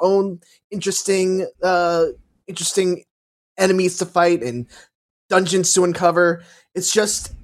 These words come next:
it's the absolute pinnacle of freedom in a video game, in, as far as I'm concerned,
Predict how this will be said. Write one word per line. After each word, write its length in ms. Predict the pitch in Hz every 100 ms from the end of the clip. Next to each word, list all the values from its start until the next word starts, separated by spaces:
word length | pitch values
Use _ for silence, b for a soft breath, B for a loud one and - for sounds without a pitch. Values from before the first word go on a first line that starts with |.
| - _ -
it's 240 | 202 -
the 280 | 208 269 - _ _ _ _ _ 196
absolute 680 | 214 - 240 220 208 208
pinnacle 640 | - 208 214 208 220 202 190
of 240 | 143 135
freedom 720 | - - 180 196 175 170 165 165 -
in 120 | 147
a 40 | 131
video 320 | 135 120 117
game, 260 | 110 101
in, 320 | 107 - 123 - _ _ _ -
as 120 | 147
far 160 | 165 160
as 120 | 135
I'm 140 | 120
concerned, 520 | 107 104 - 87 92